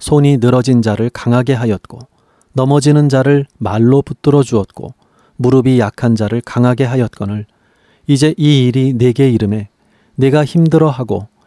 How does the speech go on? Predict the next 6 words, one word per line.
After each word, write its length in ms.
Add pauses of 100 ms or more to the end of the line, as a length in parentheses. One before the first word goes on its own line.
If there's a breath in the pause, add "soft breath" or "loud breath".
이 140
일이 400
네게 280
닥침에 540 (260 soft breath)
네가 420 (240 soft breath)
놀라는구나." 920